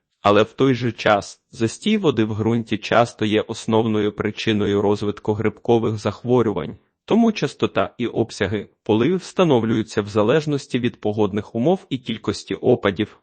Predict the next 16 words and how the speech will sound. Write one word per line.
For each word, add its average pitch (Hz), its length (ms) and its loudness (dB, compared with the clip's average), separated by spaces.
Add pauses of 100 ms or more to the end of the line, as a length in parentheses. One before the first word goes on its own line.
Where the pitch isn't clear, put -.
що - 220 -2
випадають, 127 640 2
як 127 200 -2
правило, 104 520 4 (240)
в 131 100 -8
другій 123 400 4
половині 117 560 2
літа, 123 460 -2 (100)
коли 120 220 2
проходить 180 540 0
дозрівання 117 640 2
врожаю. 101 580 2
Капусту - 560 -6
вже 113 260 0
не 123 100 0
поливають. 120 720 0